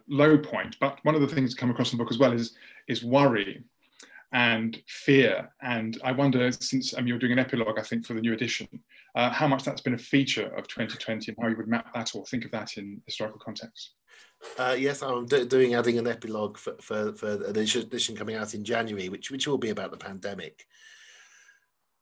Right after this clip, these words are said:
Speaker 2: Uh, we are a worrying species. Uh, we, we really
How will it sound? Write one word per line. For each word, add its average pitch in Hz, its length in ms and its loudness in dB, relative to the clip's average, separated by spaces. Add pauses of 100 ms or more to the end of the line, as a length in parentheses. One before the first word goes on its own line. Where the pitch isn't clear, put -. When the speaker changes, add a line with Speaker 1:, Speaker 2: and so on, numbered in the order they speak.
Speaker 2:
Uh, 156 140 0 (420)
we 165 180 4
are 190 220 8
a 185 40 4
worrying 175 520 4
species. 165 760 0 (500)
Uh, 127 560 6 (260)
we, 135 140 6 (200)
we 127 140 4
really 147 720 2